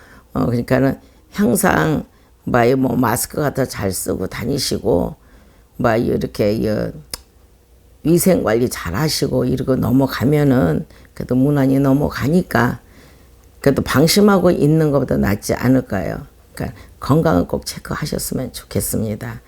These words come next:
금전의 운세는 다 올해 따르는 해년이에요. 어,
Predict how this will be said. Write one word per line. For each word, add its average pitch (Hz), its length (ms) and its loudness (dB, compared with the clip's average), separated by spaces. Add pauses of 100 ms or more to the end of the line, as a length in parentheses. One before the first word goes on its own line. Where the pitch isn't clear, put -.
(280)
금전의 180 460 6
운세는 143 500 2
다 120 140 -2
올해 135 320 0
따르는 180 440 -2
해년이에요. 160 720 -2 (600)
어, 127 320 2